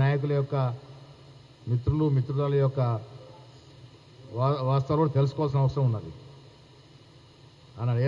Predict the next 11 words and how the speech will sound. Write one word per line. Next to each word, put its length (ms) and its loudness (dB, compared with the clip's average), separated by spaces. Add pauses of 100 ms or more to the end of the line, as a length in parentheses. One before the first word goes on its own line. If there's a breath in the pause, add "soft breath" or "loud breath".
రకంగా 340 -2 (600)
ఫోన్ 200 0
ట్యాపింగ్ 300 2
అడ్డం 240 2
పెట్టుకొని 340 2
బ్లాక్మెయిల్ 420 -2
చేసినటువంటి 480 0 (600)
చాలామంది 440 0 (100)
నాయకులు 300 0
ఉన్నారు, 220 0 (540)
బయటకు 240 -4